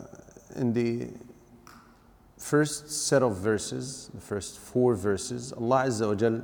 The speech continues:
uh, makes an oath uh,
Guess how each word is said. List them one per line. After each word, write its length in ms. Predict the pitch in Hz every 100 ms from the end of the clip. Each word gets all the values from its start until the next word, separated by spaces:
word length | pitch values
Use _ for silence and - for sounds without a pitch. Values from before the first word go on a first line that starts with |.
| - - - - - - -
uh, 320 | 98 98 101 110 -
makes 460 | - 113 127 123 -
an 140 | 120 127
oath 640 | 110 95 - - - - - - - - - - - - - - _ -
uh, 300 | 113 104 110